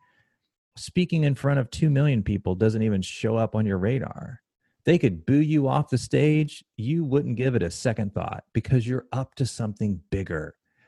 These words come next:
What's possible in their lives. Um, and in my opinion, this isn't a matter of ambition or ego. It's, it's more utilitarian. It's a way of thinking that actually moves the ball forward.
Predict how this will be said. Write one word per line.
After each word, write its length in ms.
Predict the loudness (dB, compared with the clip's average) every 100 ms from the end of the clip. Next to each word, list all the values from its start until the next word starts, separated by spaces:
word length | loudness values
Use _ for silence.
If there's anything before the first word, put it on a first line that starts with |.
| _ _
What's 240 | -6 -4 -6
possible 840 | -8 -8 -6 -4 -2 -2 -4 -8 -10
in 440 | -6 -6 -6 -10 -16 _
their 180 | -10 -8
lives. 600 | -8 -10 -12 -14 -18 -20 _ _ -20 _ _ _
Um, 240 | -12 -12 -4
and 100 | -2
in 100 | 0
my 160 | 0 0
opinion, 600 | -2 -2 0 0 -2 -4
this 200 | -8 -4
isn't 420 | -2 0 0 -2 -6
a 100 | -4
matter 360 | -2 -2 -2
of 260 | -4 -6 -6
ambition 500 | -4 -4 -2 -2 -4
or 80 | -4
ego. 560 | -6 -2 -2 -2 -6 _ _ _ _
It's, 300 | -12 -12 -12 -14
it's 200 | -14 -4
more 360 | 2 2 2 0
utilitarian. 920 | -4 -4 -4 -4 -4 -8 -10 -12 -16 -20 _ _ _ _
It's 140 | -10 -4
a 60 |
way 240 | 0 2 2
of 100 | 0
thinking 640 | -6 -8 -6 -8 -8 -10 _ -12
that 160 | -12 -12 -12
actually 540 | -10 -10 -8 -6 -6
moves 420 | -6 -6 -8 -12
the 100 | -12
ball 200 | -10 -10
forward. 460 | -12 -16 -16 -18